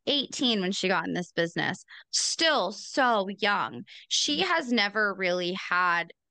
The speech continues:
Speaker 1: any real life experience without this.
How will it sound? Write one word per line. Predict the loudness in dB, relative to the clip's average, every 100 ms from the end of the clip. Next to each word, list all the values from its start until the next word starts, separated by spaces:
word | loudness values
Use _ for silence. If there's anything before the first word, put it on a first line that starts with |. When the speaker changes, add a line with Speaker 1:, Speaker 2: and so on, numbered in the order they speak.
| _ _ _ -2
Speaker 1:
any | 0 0 -2
real | 0 0 2
life | 2 0
experience | -4 -6 0 2 2 -2 -4
without | -4 -2 -2 -2 -2
this. | 0 0 -4